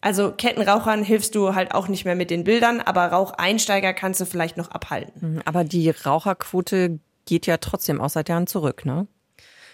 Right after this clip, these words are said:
Speaker 1: Ja, genau, aber da spielen noch andere Faktoren mit ein. Der Preis ist ein ganz wichtiger. Der steigt pro Schachtel jedes Jahr an. Mittlerweile sind wir im Schnitt schon bei acht Euro pro Schachtel. Rauchen musst du dir halt also auch irgendwie leisten können.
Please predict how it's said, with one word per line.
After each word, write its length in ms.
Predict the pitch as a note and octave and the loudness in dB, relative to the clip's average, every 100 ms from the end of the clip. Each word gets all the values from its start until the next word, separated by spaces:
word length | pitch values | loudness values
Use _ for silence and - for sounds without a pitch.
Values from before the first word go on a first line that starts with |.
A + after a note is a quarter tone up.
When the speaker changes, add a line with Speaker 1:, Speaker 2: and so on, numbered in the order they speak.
| - | -2
Speaker 1:
Ja, 140 | G#3 | 0
genau, 300 | G#3+ G3+ F#3+ | 2 2 2
aber 200 | - F#3+ | 4 2
da 220 | F#3+ F#3+ | 2 0
spielen 560 | G#3 - G#3 A#3 A#3+ G#3 | 0 -4 0 2 2 0
noch 160 | G3 - | -2 0
andere 380 | F#3 A3+ A3 | 0 0 0
Faktoren 500 | G#3 F#3+ F#3+ - A3 | -2 -4 -4 0 2
mit 200 | G#3 - | 2 0
ein. 500 | F3+ F#3 F3+ A3+ A3+ | -2 0 0 -2 -2
Der 100 | F#3 | -2
Preis 400 | F#3 - F#3+ A#3+ | -2 -2 0 0
ist 160 | - F3+ | -2 -4
ein 80 | E3+ | -2
ganz 240 | G3 A3 | -2 -2
wichtiger. 560 | F#3+ - E3+ D#3+ B3 D4 - - - - | -6 -6 -2 0 0 -4 -10 -20 -14 0
Der 140 | G#3+ | 0
steigt 340 | A3 G3 A3 - | 2 0 0 -2
pro 140 | A3+ | -4
Schachtel 420 | A3 G#3 A3 A3 | -2 -4 0 0
jedes 360 | G3 G#3 G#3 G#3 | 2 2 2 0
Jahr 200 | F3 - | 0 0
an. 340 | F3+ C4 B3+ | 0 0 0
Mittlerweile 500 | G3+ G3+ F#3 F#3 A3 | -2 0 2 2 2
sind 200 | G#3+ G#3+ | 0 -2
wir 140 | G#3 - | -2 -2
im 160 | F#3 | -4
Schnitt 280 | - A3+ B3 | 0 -2 0
schon 240 | A3+ G3+ | -2 0
bei 300 | F#3 F3 F3+ - | 2 2 0 -2
acht 300 | G#3+ - - | -4 -4 0
Euro 240 | G3 E3+ | 0 2
pro 180 | - D#3 | -4 -6
Schachtel. 580 | - D3+ - - F3 C4+ - - - - F#3 | -6 -8 -8 -2 -2 -2 -8 -18 -20 -4 2
Rauchen 320 | G3+ C4+ A#3 | 4 4 4
musst 240 | A3 B3 | 4 2
du 60 | A3+ | 0
dir 220 | G#3 F#3+ | 2 2
halt 220 | G#3 - | 0 -2
also 240 | F3 F#3+ - | -2 0 -2
auch 180 | F3+ | -2
irgendwie 260 | - G3+ G#3 | -2 -2 0
leisten 400 | E3 A#3 - D3+ | 0 0 -2 -6
können. 420 | - - F3 B3+ | -6 -4 -2 -4